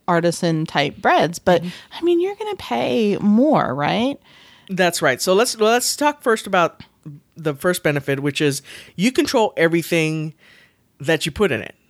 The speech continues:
Speaker 1: Mm-hmm.
Speaker 2: which it can have as few as four ingredients.
Speaker 1: That's right.
Speaker 2: That's one of the benefits of homemade. You know what's going in there. So it doesn't have to remain, unlike those that they need to have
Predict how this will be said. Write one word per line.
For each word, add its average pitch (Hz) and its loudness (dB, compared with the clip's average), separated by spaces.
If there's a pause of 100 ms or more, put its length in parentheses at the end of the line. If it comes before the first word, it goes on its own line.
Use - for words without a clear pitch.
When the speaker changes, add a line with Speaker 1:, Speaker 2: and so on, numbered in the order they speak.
(260)
Speaker 1:
Mm-hmm. 156 -2
Speaker 2:
which 202 2
it - -2
can 170 -2
have 175 2
as 151 0
few 294 -2
as 156 2
four 202 0
ingredients. 139 -4
Speaker 1:
That's 165 -6
right. 165 -6
Speaker 2:
That's 170 0
one 277 2
of 240 0
the 180 2
benefits 156 -2
of 131 -4
homemade. 123 -4
You 160 -6
know 160 2
what's 151 -2
going 127 -4
in 120 -6
there. 104 -6 (260)
So 160 0
it 151 0
doesn't 185 0
have 156 -2
to 151 -2 (280)
remain, 143 0
unlike 156 0
those 147 2
that 143 -2 (140)
they 143 0
need 143 -4
to 143 -2
have 131 -4